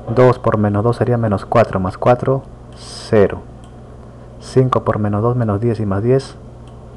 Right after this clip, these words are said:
cero. Ya está. Hemos encontrado una fila que se convirtió en nula. A ver,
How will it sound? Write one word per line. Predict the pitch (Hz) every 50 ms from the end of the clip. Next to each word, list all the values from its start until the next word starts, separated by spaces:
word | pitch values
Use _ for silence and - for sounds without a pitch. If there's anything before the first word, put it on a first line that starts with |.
| - - - - - - - - - - - - -
cero. | - 110 101 98 - - - - - - - - -
Ya | - - 101
está. | - - - 156 - - - - - - - - - - - - -
Hemos | - 120 131 127 - -
encontrado | 127 120 117 110 107 - 120 117 117
una | 117 110 104 98
fila | - - - 135 139 139 143 147 160 - - - - - - - - - -
que | - -
se | - - 101
convirtió | - - 98 95 95 98 98 - - - 127 127 127 127 123
en | 123 135 - - - - - - - - - -
nula. | 113 117 123 135 131 113 92 87 85 - - - - - - - - - - - - - - - -
A | 98 87
ver, | 85 85 80 -